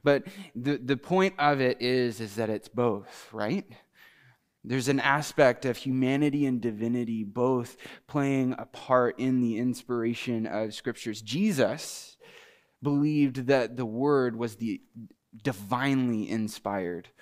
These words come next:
word of God. And now, from context,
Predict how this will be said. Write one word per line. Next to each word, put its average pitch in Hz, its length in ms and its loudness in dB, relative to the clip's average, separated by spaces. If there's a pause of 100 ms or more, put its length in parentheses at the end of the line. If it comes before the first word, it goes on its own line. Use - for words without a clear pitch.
(220)
word 104 520 -2 (440)
of 101 320 0
God. 107 540 4
And 131 140 2
now, 139 320 6
from 151 480 0
context, 135 840 -2